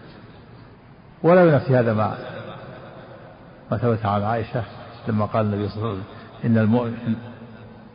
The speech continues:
من كره لقاء الله كره الله لقاءه، ومن أحب لقاء الله أحب الله لقاءه".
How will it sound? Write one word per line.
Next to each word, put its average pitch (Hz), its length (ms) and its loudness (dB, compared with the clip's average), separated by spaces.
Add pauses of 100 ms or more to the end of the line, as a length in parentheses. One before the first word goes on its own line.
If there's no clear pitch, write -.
(1120)
من 120 80 4
كره 117 280 2
لقاء 113 320 0
الله 113 280 -2
كره 110 200 2
الله 107 240 2
لقاءه، 104 380 -2
ومن 110 120 0
أحب 120 240 -2
لقاء 113 260 0
الله 113 120 -4
أحب 117 180 -6
الله 110 220 0
لقاءه". 113 400 -2